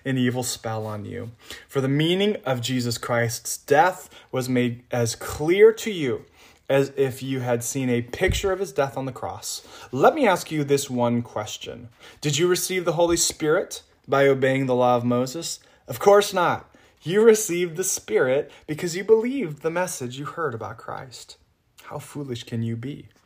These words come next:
After starting your Christian lives in the Spirit, why are you now trying to become perfect by your own human effort? Have you experienced so much for nothing? Surely it was not in vain,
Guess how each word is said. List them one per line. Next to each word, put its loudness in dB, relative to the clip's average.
After -8
starting 0
your -6
Christian -4
lives -8
in -8
the -8
Spirit, -12
why -6
are -4
you -6
now -4
trying -6
to -16
become -8
perfect -12
by -8
your -6
own -6
human -10
effort? -14
Have -6
you 2
experienced -2
so -2
much -2
for -16
nothing? -14
Surely 0
it 0
was -4
not -4
in -10
vain, -8